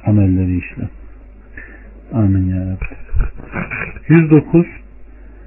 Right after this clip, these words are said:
De ki, Rabbimin sözlerini yazmak için denizler mürekkep olsa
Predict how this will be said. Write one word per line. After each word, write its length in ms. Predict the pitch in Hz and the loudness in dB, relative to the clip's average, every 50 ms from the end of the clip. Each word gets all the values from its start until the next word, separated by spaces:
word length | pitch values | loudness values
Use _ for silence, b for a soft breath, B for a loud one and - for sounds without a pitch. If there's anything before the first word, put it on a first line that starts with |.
| b b b b b b b b b b - - - - - - | b b b b b b b b b b -20 -20 -20 -20 0 4
De 140 | 175 190 185 | 4 4 4
ki, 260 | - - 127 113 101 b b b b b b b b b b b - - - 107 | 4 4 2 4 2 b b b b b b b b b b b -8 -4 2 6
Rabbimin 580 | 123 135 135 135 143 143 165 175 180 165 - - - | 6 6 6 8 6 8 8 10 8 8 6 4 2
sözlerini 560 | - 117 113 110 104 113 110 107 107 107 104 | 4 4 4 4 6 6 6 6 8 6 6
yazmak 520 | 104 107 107 107 101 104 127 135 131 - - | 6 6 6 6 6 6 6 6 6 4 -2
için 340 | - - 113 107 110 127 - - - - - - - - - - - - - - - | -6 -2 0 0 0 -2 -6 -12 -20 -20 -20 -20 -20 -20 -20 -20 -20 -20 -10 2 6
denizler 500 | 127 143 156 160 151 147 139 135 113 104 | 8 10 10 8 8 8 6 6 6 6
mürekkep 600 | 98 98 104 107 107 107 - - - 131 127 113 | 6 6 6 6 4 4 2 2 2 4 4 4
olsa 440 | 101 92 87 - - - 107 117 - | 4 0 0 -2 -4 -6 -8 -8 -8